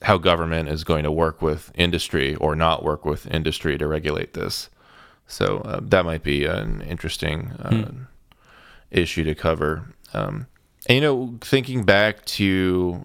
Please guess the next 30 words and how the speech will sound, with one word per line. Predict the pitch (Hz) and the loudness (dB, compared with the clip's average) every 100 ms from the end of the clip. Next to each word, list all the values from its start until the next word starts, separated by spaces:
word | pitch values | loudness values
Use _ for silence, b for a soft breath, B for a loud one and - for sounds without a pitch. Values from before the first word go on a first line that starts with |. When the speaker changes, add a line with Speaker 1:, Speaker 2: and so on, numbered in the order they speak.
| 104 | -2
Speaker 1:
uh, | 90 | 0
I | 87 87 | 2 2
mentioned | 90 90 - 90 87 | 0 0 0 0 2
that | 87 78 | 2 2
I | 85 | 2
had | 87 82 - | 2 2 0
spent | - 90 82 - | 2 2 0 -2
a | 90 | 2
little | 85 85 85 | 4 2 0
time | - 92 82 | 0 0 0
studying | 82 - 87 82 82 | -2 2 2 2 0
radicalization, | 85 85 85 - 87 82 98 101 - 87 69 95 B B B B B B | 2 2 0 0 0 2 4 4 2 -2 -4 -8 B B B B B B
which | 101 - | 0 4
had | 104 92 | 4 6
much | 95 110 - | 4 4 2
to | - | 0
do | 95 98 98 | 4 4 4
with | 95 90 85 85 - | 4 4 2 2 -4
the, | 98 92 85 82 80 82 - - | -2 0 2 0 -2 -4 -12 -6
you | 98 | -2
know, | 85 90 - - | -2 -4 -6 2
topic | 95 87 90 | 2 4 0
of | 80 78 - _ _ - | 0 -2 -6 _ _ -6
what | - 92 | 2 4
is | 82 | 4
culture, | - 101 92 - 71 50 101 _ _ _ - | 2 4 4 2 -2 -2 -6 _ _ _ 0
and | 87 | 2
then | 85 82 85 | 4 2 2
what | 95 90 | 2 2
is, | 82 | 0